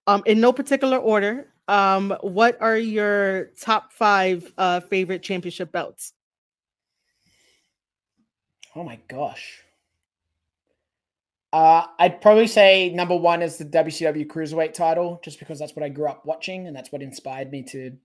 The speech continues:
Speaker 2: eventually become a professional wrestler. Um, I would then say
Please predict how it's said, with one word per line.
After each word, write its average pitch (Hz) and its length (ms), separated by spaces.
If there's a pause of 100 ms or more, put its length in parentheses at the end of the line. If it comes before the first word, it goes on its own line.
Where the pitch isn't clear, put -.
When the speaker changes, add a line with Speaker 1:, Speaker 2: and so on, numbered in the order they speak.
Speaker 2:
eventually 131 360
become 127 300 (300)
a 139 60
professional 139 420
wrestler. 160 460 (720)
Um, 139 600
I 160 120
would 147 220
then 151 260
say 131 720